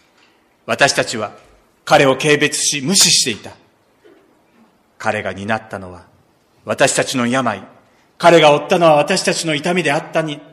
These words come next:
あったのに、私たちは思っていた。神の手にかかり、打たれたから、彼は苦しんでいるのだ」と。イエス・キリストの十字架の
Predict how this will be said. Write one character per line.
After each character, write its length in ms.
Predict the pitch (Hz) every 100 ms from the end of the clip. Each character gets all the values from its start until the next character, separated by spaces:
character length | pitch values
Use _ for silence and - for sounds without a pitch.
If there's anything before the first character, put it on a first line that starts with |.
| _
あ 80 | 170
っ 140 | 175
た 120 | - 175
の 100 | 160
に、 160 | 110 - _ _ _ _ _ _ _
私 300 | 104 101 110
た 100 | -
ち 140 | 104 104
は 80 | 95
思 200 | 98 123
っ 20 |
て 160 | -
い 80 | 92
た。 120 | - - _ _ _ _ _ _ _ _ _ _
神 240 | - 131 120
の 140 | 107
手 120 | 104
に 140 | 127 113
か 160 | -
か 160 | 104 120
り、 80 | 98 - _ _ _
打 80 | 127
た 160 | 127 127
れ 100 | 113
た 100 | 101
か 120 | -
ら、 140 | - - _ _ _ _
彼 200 | - 107
は 140 | 92 85
苦 260 | - 117 117
し 180 | -
ん 100 | 135
で 80 | 117
い 60 | 107
る 100 | 104
の 120 | 95
だ」 100 | 92
と。 100 | - _ _ _ _ _ _ _ _ _ _ _ _ _ _ _ _ _ _ _ _ - _ _ _ _ _ _ _ _
イ 100 | 113
エ 60 | 113
ス・ 120 | -
キ 140 | 117
リ 120 | 120
ス 80 | 117
ト 60 | 120
の 120 | 113
十 220 | 104 123
字 140 | 117 -
架 140 | 113
の 180 | 113